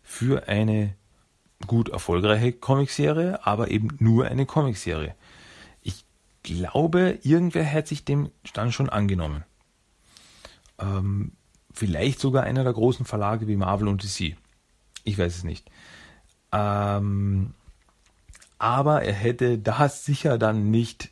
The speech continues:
äh, sechzig Millionen bekommen, wie er eben für die Turtles von Viacom Nickelodeon bekommen hat, zweitausendneun. Da es eben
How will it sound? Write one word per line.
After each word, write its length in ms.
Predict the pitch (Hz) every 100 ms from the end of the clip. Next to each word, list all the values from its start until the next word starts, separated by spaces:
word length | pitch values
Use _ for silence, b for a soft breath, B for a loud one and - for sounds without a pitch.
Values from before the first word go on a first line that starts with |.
| _ -
äh, 220 | 98 98
sechzig 420 | - 131 - 120
Millionen 440 | 107 101 113 117
bekommen, 500 | 90 87 95 98 95
wie 220 | 110 110 -
er 240 | 98 101
eben 220 | 92 98
für 240 | 92 - 95
die 220 | 92 92 B B B B
Turtles 380 | - 107 107 98
von 420 | - 95 95 92
Viacom 440 | 95 104 101 110
Nickelodeon 480 | 101 95 117 127 127
bekommen 420 | 107 - 90 82
hat, 300 | 92 78 - _ -
zweitausendneun. 640 | - 85 92 92 98 90 78 _ B B B B B B B B B B _ _
Da 220 | - 101
es 260 | - 95 -
eben 320 | 92 92 87